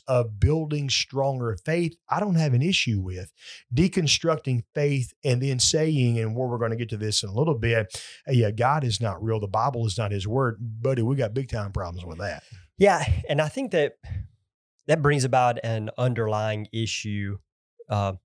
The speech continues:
Speaker 2: especially when it comes to words and how we use words, because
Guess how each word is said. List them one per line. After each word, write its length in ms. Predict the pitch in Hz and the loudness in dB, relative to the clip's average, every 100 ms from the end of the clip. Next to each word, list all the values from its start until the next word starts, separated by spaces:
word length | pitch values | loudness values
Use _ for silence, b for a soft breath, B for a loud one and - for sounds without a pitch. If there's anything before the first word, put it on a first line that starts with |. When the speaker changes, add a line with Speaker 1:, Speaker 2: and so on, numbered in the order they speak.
| _ _ b b b | _ _ b b b
Speaker 2:
especially 380 | 123 196 196 160 | 2 4 4 2
when 100 | 131 | 0
it 60 | 123 | 0
comes 380 | 131 120 117 - | 0 0 0 -2
to 200 | - 107 | -2 0
words 540 | 104 123 123 120 107 | 2 2 2 -2 -4
and 140 | 110 | -4
how 220 | 98 113 110 | -2 -2 -2
we 120 | 110 | -2
use 420 | 101 107 120 113 | -4 -2 -2 -2
words, 580 | 110 117 117 117 113 - _ b b b | 0 2 2 -2 -4 -8 _ b b b
because 520 | - 135 123 120 101 | 0 4 4 2 -2